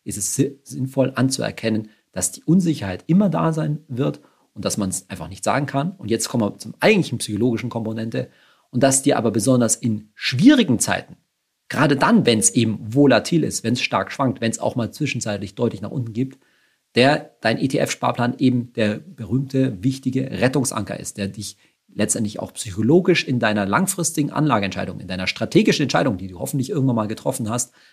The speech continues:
bestärken sollte und dass du ihn deswegen ganz bestimmt nicht einstellen solltest,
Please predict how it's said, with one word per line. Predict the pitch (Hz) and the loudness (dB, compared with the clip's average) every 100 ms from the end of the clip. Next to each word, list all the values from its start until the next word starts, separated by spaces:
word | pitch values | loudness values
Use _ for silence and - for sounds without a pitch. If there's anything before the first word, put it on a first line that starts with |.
| _ | _
bestärken | - - - 120 - 135 | 2 2 4 2 2 4
sollte | 131 135 151 - _ _ | 4 4 -2 -4 _ _
und | 104 | -4
dass | - | -2
du | 127 | -2
ihn | 101 | -6
deswegen | 92 113 - 117 101 | -6 -6 -2 -2 0
ganz | 113 143 - | -2 -2 -4
bestimmt | - - 147 131 - | -8 -4 -4 -4 -8
nicht | 120 - 123 | -10 -8 -6
einstellen | 120 107 104 | -4 -2 -4
solltest, | 101 107 107 | -4 -6 -8